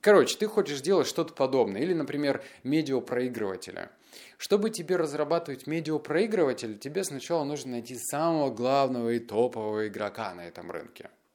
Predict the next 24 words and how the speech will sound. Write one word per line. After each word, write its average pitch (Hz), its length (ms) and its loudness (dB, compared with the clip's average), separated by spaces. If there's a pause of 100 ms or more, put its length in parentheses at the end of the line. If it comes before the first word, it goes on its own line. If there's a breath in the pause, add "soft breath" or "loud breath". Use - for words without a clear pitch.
(140)
Это 175 220 0
сделать 143 280 0
очень 95 300 -10
просто, - 400 -4
через 127 320 -6
какой-нибудь 110 480 -8
поисковик. 101 580 -6 (560 loud breath)
И, 175 80 -4
как 196 260 -2
правило, 190 680 6 (160)
эти 175 240 -4
компании 151 680 -6
в 110 80 -6
основном 135 640 -2
открытые. 127 960 -8 (680 loud breath)
И 156 60 -8
если 196 380 0
ты 170 460 -2 (460)
поковыряешься 131 720 -2
в 110 60 -4
интернете 107 540 -8
ещё 151 540 -8
чуточку 277 960 -8
подольше, 104 640 -8